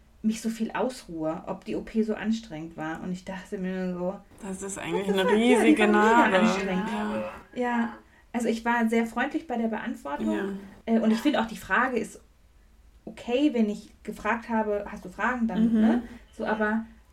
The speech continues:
Speaker 1: so eine, ich finde die, ich, ich finde, ich hab mich sehr, sehr wenig geschont und werde schon wieder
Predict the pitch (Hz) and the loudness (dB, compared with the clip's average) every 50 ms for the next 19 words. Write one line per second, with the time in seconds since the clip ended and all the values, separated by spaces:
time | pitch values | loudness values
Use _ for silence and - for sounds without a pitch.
0 | _ - - 226 220 220 220 - - 180 - - 233 285 302 - 370 339 339 339 | _ -6 2 4 6 6 6 4 2 -4 -6 -2 -2 -2 -2 -2 -4 -6 -4 -2
1 | 330 320 - - - - - 214 226 226 - - 226 - - - 339 403 415 - | -4 -4 -6 -10 -8 -2 0 2 2 2 0 -4 -6 -6 0 0 2 2 2 0
2 | 240 226 226 220 220 202 220 - - 220 240 240 226 220 214 - 269 285 233 220 | -2 -4 -6 -6 -6 -6 -6 -4 -2 -2 0 2 2 2 2 2 0 0 0 0
3 | - - 180 175 - - 208 202 185 190 202 185 185 220 226 247 233 220 - - | -2 -4 -10 -12 -10 -8 -8 -8 -8 -8 -8 -6 -4 -2 0 2 2 0 -2 -2
4 | - 233 226 220 226 226 240 247 254 277 | 0 0 0 2 2 -2 -2 -2 -2 -4